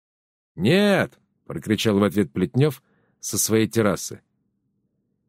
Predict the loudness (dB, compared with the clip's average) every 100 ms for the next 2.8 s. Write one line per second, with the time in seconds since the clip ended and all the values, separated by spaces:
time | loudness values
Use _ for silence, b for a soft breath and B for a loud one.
0 | _ 0 2 2 2 0 0 0 0 0
1 | 0 -2 -4 -6 -2 0 0 -2 -4 -2
2 | 0 -2 -6 -6 -6 -4 -6